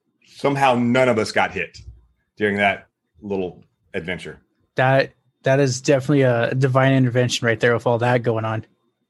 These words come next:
Speaker 1: That was, yeah, that was, that was cool to not get shot.
Speaker 2: It was, 'cause if we wouldn't have this
Speaker 1: Or blown up.
Speaker 2: conversation.
Speaker 1: Yeah.
Speaker 2: So that's crazy. Yeah. I've, I've always been the curious one to talk to guys like you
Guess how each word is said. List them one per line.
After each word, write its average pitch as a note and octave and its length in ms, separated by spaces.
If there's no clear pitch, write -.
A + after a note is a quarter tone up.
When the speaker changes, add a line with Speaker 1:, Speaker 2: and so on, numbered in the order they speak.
Speaker 1:
That G2+ 140
was, G2 400
yeah, F#2+ 320
that G#2+ 140
was, G2+ 240
that G2+ 120
was F#2+ 120
cool G2 320
to - 100
not F#2+ 300
get F2+ 240
shot. D#2+ 320
Speaker 2:
It F#3+ 180
was, D3+ 500
'cause C3+ 140
if D3 80
we E3 80
wouldn't E3+ 220
have F3 120
this F3 140
Speaker 1:
Or G3+ 120
blown F3+ 120
up. - 20
Speaker 2:
conversation. D3+ 520
Speaker 1:
Yeah. G#2+ 260
Speaker 2:
So F#3 360
that's E3 180
crazy. D#3 560
Yeah. C3+ 300
I've, A#3 640
I've E3 160
always G#3 240
been F#3 120
the D#3 80
curious D3+ 320
one D3+ 160
to C#3 60
talk B2+ 260
to - 80
guys C3 260
like C3 180
you C3 360